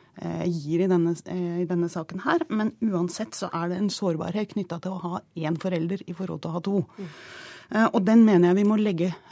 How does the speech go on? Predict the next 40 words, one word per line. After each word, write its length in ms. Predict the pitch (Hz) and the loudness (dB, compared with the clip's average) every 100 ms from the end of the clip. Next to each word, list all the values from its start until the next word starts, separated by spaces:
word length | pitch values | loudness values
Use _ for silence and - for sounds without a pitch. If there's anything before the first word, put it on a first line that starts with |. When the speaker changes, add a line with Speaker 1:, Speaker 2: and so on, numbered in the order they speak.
| - | -8
Speaker 1:
eh, 240 | 196 190 185 | -4 -2 -2
på 140 | 202 | -4
bordet. 240 | 180 208 247 - - | -2 0 0 -2 -14
Og, 240 | 185 202 - - | -8 -6 -6 -8
og, 300 | 190 202 196 | -6 -4 -2
eh, 200 | 214 214 190 | -2 -2 -2
vi 180 | 180 202 | -4 -6
skal 200 | - 220 | -2 -2
nå 80 | 202 | 0
gå 160 | 202 175 | 0 0
gjennom 240 | 165 202 185 - | 0 -2 -4 -6
hele 320 | 220 175 190 | -6 -2 -2
bioteknologiloven, 1040 | 180 170 185 175 185 190 185 190 202 320 302 | -2 -4 -6 -6 -4 -4 -4 -6 -2 0 0
og 100 | 202 | -2
det 80 | |
er 60 | 208 | 0
mange 400 | 214 185 175 214 220 - - - | 0 0 0 -2 -6 -20 -20 -16
spørsmål 380 | - 180 196 165 | -4 -2 0 0
som 100 | 175 | 0
ikke 160 | 175 | 0
har 80 | 165 | -2
noe 140 | 151 156 | 0 -2
med 100 | 147 | -6
dette 240 | - - | -10 -6
å 60 | 147 | 0
gjøre, 220 | 175 220 | 4 6
men 160 | 180 170 | 4 4
som, 220 | 175 170 | 0 -2
eh, 480 | - 175 180 170 - | -4 -6 -4 -4 -2
ellers 380 | 170 165 180 190 | -2 0 0 0
berører 400 | 196 180 170 180 | 2 2 0 0
barns 260 | 165 170 | -2 -2
rettigheter, 420 | 185 180 165 - 233 | -6 -6 -6 -4 -2
som 120 | 190 | -2
jeg 120 | 156 | -2
mener 260 | 160 - 120 | -4 -4 -8
skal 280 | - 175 156 _ _ - | -6 -6 -8 _ _ -2
mye 480 | 196 185 160 170 | 0 0 -2 -4
lenger 260 | 165 139 165 | -4 -4 -8
fram, 360 | - 156 165 | -8 -8 -6